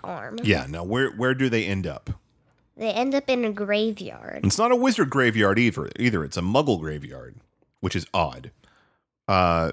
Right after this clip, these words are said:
Speaker 2: so they're kinda confused at this point. They're like, "Well, is this the last challenge? Uh, what are we doing?" But then what happens to Harry's scar?
Speaker 1: Was there a last challenge that we didn't know about?
Speaker 2: And then what happens to Harry's scar?
Speaker 1: It starts burning really bad.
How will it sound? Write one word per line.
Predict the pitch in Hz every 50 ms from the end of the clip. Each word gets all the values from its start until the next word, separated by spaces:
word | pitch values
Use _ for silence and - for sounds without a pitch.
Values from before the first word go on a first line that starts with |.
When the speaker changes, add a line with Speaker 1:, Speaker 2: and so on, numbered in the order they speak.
| - -
Speaker 2:
so | - - 196 202
they're | 214 208
kinda | - 254 294 320 311
confused | - 277 240 - 339 349 262
at | 269
this | 185 151 -
point. | - - 147 104 82 69
They're | - 104
like, | 110 113 110 147
"Well, | 165 170
is | 156 139
this | 147 139 -
the | - 123
last | 123 131 131 127 - -
challenge? | - - 123 120 135 151 165 180 185 190 180 - -
Uh, | - 104 98 95
what | 95 113 135
are | 147
we | 147 139
doing?" | 131 127 120 107 87 82 76
But | 78 95 113 113 -
then | 131 120 117
what | 120 123 131
happens | 139 135 135 - 131 120 -
to | - 117
Harry's | 113 110 104 104 98 -
scar? | - - - 98 73 58 53 - -
Speaker 1:
Was | 254 254 254 247 233 247
there | 247 247 240 233 220 208
a | 208 202 185 175 175
last | 160 202 220 226 240 247 - -
challenge | - - 247 247 262 262 262 269 262 254 247
that | 233 -
we | 233 233
didn't | 226 - 233 240 240 -
know | - 226 226 226 240
about? | 240 254 262 269 269 262 269 - - - -
Speaker 2:
And | 104
then | 104 104
what | 117 127 127
happens | 147 123 117 120 107 -
to | - 110
Harry's | 104 98 90 85 -
scar? | - - - - - - - _ _ - _ _
Speaker 1:
It | - 247 -
starts | - - 285 277 269 247 - 247
burning | 240 214 240 247 254 254 254 247 247 233 -
really | - 185 220 220 220 214 214 240 262 269 262 247 233 254 247 233 208 208 247 - -
bad. | 196 196 - 208 190 185 185 170 - - - - - 240